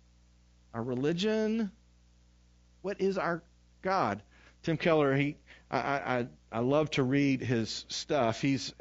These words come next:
he's a strict Reformed theologian, which I'm not a Reformed, um, theologian. But he said this, "Your functional God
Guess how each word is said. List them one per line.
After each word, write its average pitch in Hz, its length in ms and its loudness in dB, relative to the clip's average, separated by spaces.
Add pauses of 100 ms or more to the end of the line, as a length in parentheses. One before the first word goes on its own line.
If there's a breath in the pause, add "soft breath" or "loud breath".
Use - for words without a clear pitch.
he's 127 400 -2
a 117 280 2
strict - 440 -4
Reformed 147 520 0
theologian, 135 640 0
which 113 180 -2
I'm 131 300 -2 (320 loud breath)
not 139 320 0
a 120 120 2
Reformed, 117 640 0 (360 soft breath)
um, 107 360 -2
theologian. 113 720 0 (1000)
But 143 160 0
he 147 160 2
said 147 340 0
this, 156 300 0
"Your 147 100 2
functional 190 540 0
God 139 460 0